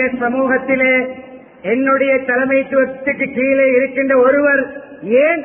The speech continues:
அழுகிறார்? மாலி அராக்க கரீபன், என்ன உங்களை ஒரு முகம் வாடி கவலையோடு, கவலை தோய்ந்த முகத்திலே பார்க்கிறேன்? யா ரசூலல்லாஹ், ஹுமூமுன்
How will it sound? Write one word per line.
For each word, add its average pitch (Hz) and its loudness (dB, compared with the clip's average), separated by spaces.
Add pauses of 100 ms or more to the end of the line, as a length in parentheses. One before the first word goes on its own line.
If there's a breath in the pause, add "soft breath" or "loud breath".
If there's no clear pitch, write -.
அழுகிறார்? 311 0 (1700)
மாலி 277 0
அராக்க 247 0
கரீபன், 233 2 (1040)
என்ன 233 0 (580)
உங்களை 208 0
ஒரு 196 2 (380)
முகம் 208 -2
வாடி 220 0 (120)
கவலையோடு, 220 4 (480)
கவலை 226 2
தோய்ந்த 233 2
முகத்திலே 214 0
பார்க்கிறேன்? 180 -2 (1900)
யா 190 0
ரசூலல்லாஹ், 185 0 (500)
ஹுமூமுன் 233 2